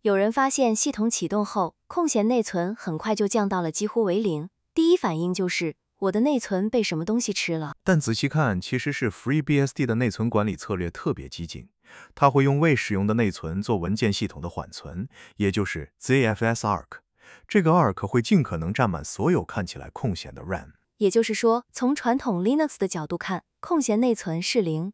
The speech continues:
Speaker 1: 系统好像要崩了。但 FreeBSD 的逻辑是，内存闲着才是浪费，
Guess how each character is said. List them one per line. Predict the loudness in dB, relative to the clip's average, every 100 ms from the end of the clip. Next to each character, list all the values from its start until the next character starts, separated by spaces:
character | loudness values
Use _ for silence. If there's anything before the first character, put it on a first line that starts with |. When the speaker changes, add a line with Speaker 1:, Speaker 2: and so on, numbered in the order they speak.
| _ -4
Speaker 1:
系 | 2 2
统 | 2 -4
好 | -4
像 | -4 -2
要 | -2
崩 | 0 0 0
了。 | -2 -8 _ _ _ _ _ _ _ _
但 | 2 4
FreeBSD | 2 0 2 2 2 2 0
的 | 2
逻 | 2 2
辑 | 0 -2
是， | -2 -4 -6 _ 0
内 | 2
存 | 2 0
闲 | 0 0 0
着 | 0 0 -4
才 | -8
是 | -4
浪 | -2 -2 -2
费， | -4